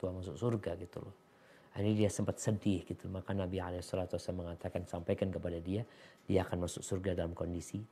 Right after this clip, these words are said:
muda," gitu loh. Nggak ada orang yang tua masuk surga, semuanya dalam kondisi muda. Artinya mungkin itu yang perlu disampaikan kepada suami, karena memang setan ini perlahan-lahan, ya. Menarik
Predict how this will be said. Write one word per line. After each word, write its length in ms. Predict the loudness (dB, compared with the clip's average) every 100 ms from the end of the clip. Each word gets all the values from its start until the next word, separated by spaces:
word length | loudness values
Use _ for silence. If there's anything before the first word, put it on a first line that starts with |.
| 4
muda," 480 | 6 6 4 2
gitu 240 | -2 -12 -12
loh. 80 | -4
Nggak 140 | -2 0 0
ada 120 | 0
orang 240 | -2 -2 -4 -8 -14 -16 0
yang 200 | 0 0 2
tua 240 | 4 6
masuk 320 | 4 0 -2 -4
surga, 320 | -4 -2 -4
semuanya 480 | -2 0 2 4 2
dalam 80 |
kondisi 400 | 0 -4 -6 -4
muda. 240 | -6 -6 -10 -12 -20 -20 -4 4
Artinya 240 | 8 8
mungkin 160 | 8 6
itu 80 | 8
yang 160 | 6 8
perlu 240 | 8 6 4 -6 -20
disampaikan 600 | -2 2 6 6 6 4
kepada 400 | 2 0 0 -2 -4 -12 -20 -20
suami, 640 | -6 4 4 8 8 8 4 -4 -20 0
karena 220 | 4 8
memang 300 | 8 8 8
setan 480 | 6 4 6 6 6
ini 220 | 4 4 6
perlahan-lahan, 960 | 6 8 8 8 6 6 6 4 0 -4
ya. 100 | -10 -14 -20 -20 -20 -20 -20 -20 -20 -20 -20 -20 _ 0 4
Menarik 640 | 8 10 12 12 12